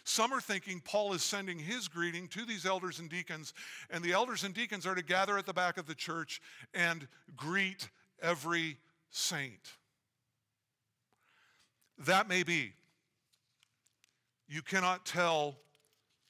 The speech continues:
in this text alone. It doesn't answer that question. But I would point this out. Others think it was given to the whole body, and I'm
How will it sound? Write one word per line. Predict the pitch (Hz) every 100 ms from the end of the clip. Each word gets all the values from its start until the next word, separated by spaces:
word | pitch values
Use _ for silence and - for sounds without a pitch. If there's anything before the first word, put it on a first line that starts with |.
| _ _ _ _ -
in | 160
this | 160 -
text | - 175 -
alone. | 175 151 151 135
It | 156
doesn't | 165 147 165 -
answer | 156 156 170
that | 131 127 131
question. | - 175 165 - 165 123
But | 131
I | 147
would | 160 151
point | 196 220
this | - 147 190
out. | 175 135 - - - -
Others | - 226 254 214
think | - 208 208
it |
was | 208 160
given | 196 196 180
to |
the | 175
whole | 139 185
body, | 156 170 156 139
and | 139
I'm | 156 190 180 170